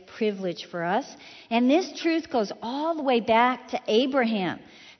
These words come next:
God called Abraham, said, "Abraham, get off your path.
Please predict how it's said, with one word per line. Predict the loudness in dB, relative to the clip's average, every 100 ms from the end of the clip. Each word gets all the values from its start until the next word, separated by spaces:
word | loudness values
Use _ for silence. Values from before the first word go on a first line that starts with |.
| 4
God | 6 6 4
called | -4 2 4 4 4
Abraham, | 0 0 0 0 0
said, | -2 -4 -2
"Abraham, | -2 -2 -4 -6 -8 -10
get | -8 -6
off | -8 -8
your | -10
path. | -4 -4 -2 -4